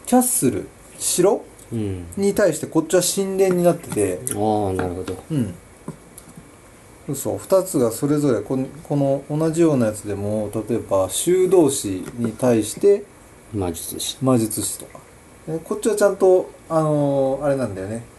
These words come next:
Speaker 1: 信仰の方なんだよね。だから、
Speaker 2: 宗教系。
Speaker 1: 宗教系、神殿があって、修道士がいてとか、枢機系がいて、聖騎士がいて、教皇がいてっていう、
Speaker 2: うん。
Speaker 1: そういう風になってるね、
Speaker 2: うん。
Speaker 1: キャラクターが。うん。
Speaker 2: まあ、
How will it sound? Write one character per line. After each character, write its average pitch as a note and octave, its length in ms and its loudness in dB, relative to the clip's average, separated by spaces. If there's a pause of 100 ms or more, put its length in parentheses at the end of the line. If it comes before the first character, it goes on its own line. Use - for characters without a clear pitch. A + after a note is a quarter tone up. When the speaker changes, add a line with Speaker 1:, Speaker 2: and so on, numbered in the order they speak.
(120)
Speaker 1:
信 D#3+ 300 -2
仰 D#3 360 2
の C#3 100 0
方 C3 260 0
な E2+ 100 -6
ん E2+ 80 -8
だ F2+ 60 -8
よ G2+ 80 -6
ね。 A#2+ 120 -8 (140)
だ A#2+ 60 -2
か A2 120 2
ら、 G#2 100 2
Speaker 2:
宗 - 60 -8
教 F2 220 0
系。 F2 200 0
Speaker 1:
宗 E2 140 4
教 D3 200 0
系、 A2 200 0
神 D3 300 0
殿 C3+ 200 0
が C3+ 100 6
あ C3+ 60 8
っ C3 40 -6
て、 - 200 -8
修 B2+ 260 -2
道 B2+ 120 2
士 A2+ 140 -4
が G#2 120 -2
い F#2 60 -4
て G2 220 -8
と G#2 120 -14
か、 A2+ 80 -10
枢 B2 260 -2
機 A#2+ 100 -12
系 G#2+ 160 -2
が F#2 100 -4
い F2 60 -6
て、 F#2+ 300 -6 (500)
聖 C#3 300 -2
騎 C3+ 100 -10
士 A2+ 140 -4
が F2+ 80 -4
い E2 40 -8
て、 F#2 100 -14
教 B2 220 0
皇 A2 180 -6
が F2+ 100 -6
い E2+ 40 -10
て F2+ 100 -14
っ - 20 -12
て - 180 -18
い F#2 280 -10
う、 F#2 40 -16 (320)
Speaker 2:
う F2 40 -8
ん。 D#2+ 260 -8
Speaker 1:
そ F3+ 140 0
う F3+ 40 2
い E3+ 280 2
う E3 60 -6 (680)
風 E3 120 -2
に G#2+ 80 -4
な B2 120 0
っ - 20 -12
て - 140 -12
る - 60 -12 (540)
ね、 - 20 -6
Speaker 2:
う G2 40 -2
ん。 - 20 -2
Speaker 1:
キ E2+ 60 0
ャ G#2+ 40 2
ラ G2 60 0
ク D#2+ 60 -10
タ F2+ 120 -4
ー E2+ 60 -4
が。 E2 60 -8 (1800)
う D3 40 -8
ん。 - 20 -2
Speaker 2:
ま A#2 140 -2
あ、 G2 40 -6